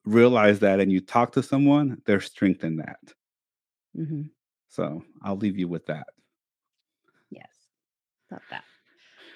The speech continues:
Speaker 1: Ah.
Speaker 2: <sighs> Okay.
Speaker 1: Gre-, <laughs> nice
Speaker 2: Yeah.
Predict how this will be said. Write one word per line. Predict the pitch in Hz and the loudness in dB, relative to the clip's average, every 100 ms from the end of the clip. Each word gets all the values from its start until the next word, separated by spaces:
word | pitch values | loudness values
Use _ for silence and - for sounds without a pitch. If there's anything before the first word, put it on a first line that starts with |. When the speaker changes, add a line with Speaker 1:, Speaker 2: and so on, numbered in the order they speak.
| _ _ - | _ _ -10
Speaker 1:
Ah. | 143 143 101 - | -4 -2 -2 -4
Speaker 2:
<sighs> | _ _ _ - - - | _ _ _ -18 -16 -12
Okay. | 220 - 262 | -12 -10 0
Speaker 1:
Gre-, | 175 - - - | 0 2 -4 -8
<laughs> | - - | -10 0
nice | 143 | 4
Speaker 2:
Yeah. | 165 | 4